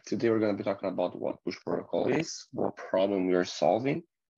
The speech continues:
and most importantly, how you can integrate Push Protocol into your own project. So, um, if, if anyone has been in Web three for a while, um, there's some missing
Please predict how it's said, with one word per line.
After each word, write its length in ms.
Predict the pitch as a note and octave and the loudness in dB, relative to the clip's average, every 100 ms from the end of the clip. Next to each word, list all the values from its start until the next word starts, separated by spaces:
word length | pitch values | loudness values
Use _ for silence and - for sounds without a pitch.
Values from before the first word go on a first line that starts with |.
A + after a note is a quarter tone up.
| _ - | _ -4
and 160 | G2+ | 0
most 200 | G#2 G#2+ | 0 -2
importantly, 580 | - - B2 C#3 B2 C3+ | -4 0 2 2 0 0
how 200 | A2+ A#2 | 2 2
you 80 | A2+ | 2
can 180 | - G#2+ | -2 -4
integrate 520 | G#2 G2+ G#2 G2+ - | -4 -2 0 0 -2
Push 200 | A2+ - | -6 -2
Protocol 640 | - A2+ A2+ A2 A2 A2 - | 4 4 6 4 4 2 -6
into 220 | - - | -8 -4
your 200 | - D#2 - | -2 -2 -2
own 120 | D#2 - | -6 -4
project. 540 | - E2 E2 - - _ _ _ _ _ _ _ _ _ _ _ _ _ - - _ _ _ _ _ _ _ | -2 0 -2 -6 -20 _ _ _ _ _ _ _ _ _ _ _ _ _ -16 -16 _ _ _ _ _ _ _
So, 540 | - - D#3+ E3 D#3 - | -2 6 8 8 6 4
um, 1120 | C#3+ C#3+ C#3 C#3 C#3 C3+ C3 B2+ A#2+ A#2 A2+ - | 6 8 6 4 2 2 0 0 -2 -4 -6 -10
if, 120 | - F3+ G3+ - | -8 -4 -4 -6
if 140 | - - | -8 2
anyone 340 | D3+ F3 D3+ | 4 6 4
has 140 | C3+ B2+ | 4 2
been 480 | B2 A#2+ A2+ A2 - | 4 4 4 2 0
in 200 | A2+ G#2 | -2 -2
Web 200 | G#2 A2 | 0 -2
three 200 | - - | -4 -6
for 180 | A2 - | -2 0
a 60 | E2+ | 2
while, 480 | F2 F#2 G#2+ F#2+ G2 - _ - | 4 4 4 0 -4 -10 _ -4
um, 680 | G#2+ G#2 G#2 G#2 G2 G2+ G#2+ | -2 0 -2 -2 -4 -6 -4
there's 240 | A2+ C3 C3 | 2 2 2
some 420 | - - C#3 C#3+ | -2 0 2 4
missing 380 | C3 - A2 | 2 0 -2